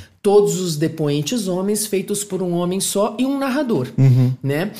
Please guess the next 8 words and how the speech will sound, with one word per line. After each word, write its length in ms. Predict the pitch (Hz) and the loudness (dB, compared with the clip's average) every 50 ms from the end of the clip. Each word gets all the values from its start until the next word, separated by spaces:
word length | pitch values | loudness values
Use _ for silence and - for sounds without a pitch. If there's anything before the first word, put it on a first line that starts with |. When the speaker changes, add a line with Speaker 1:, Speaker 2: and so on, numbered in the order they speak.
| - - - _ | -18 -20 -12 _
Speaker 1:
Mas 180 | 151 156 160 165 | -2 0 0 0
isso 220 | 190 190 - - 233 | 0 -2 -2 0 0
não 140 | 220 202 | 2 2
era 120 | 190 202 202 | 2 2 2
exatamente 460 | 175 185 175 190 170 175 180 175 - | 0 -2 -2 -2 -2 -2 -2 -4 -6
ficção, 500 | - 208 - - - - 143 117 110 107 - - - _ _ _ _ _ _ _ _ | -8 -6 -4 -4 -2 -2 -2 -4 -4 -8 -12 -16 -20 _ _ _ _ _ _ _ _
né? 420 | 131 127 127 135 165 208 220 - - - - - - - - _ _ - | -6 -4 -4 -2 -2 -4 -6 -8 -14 -20 -20 -20 -20 -20 -20 _ _ -6
Ah, 1080 | 151 143 143 143 143 143 143 139 139 139 135 135 135 135 135 131 127 127 127 127 127 | -2 0 0 2 2 2 2 0 0 0 0 0 0 0 0 0 0 0 0 -2 -4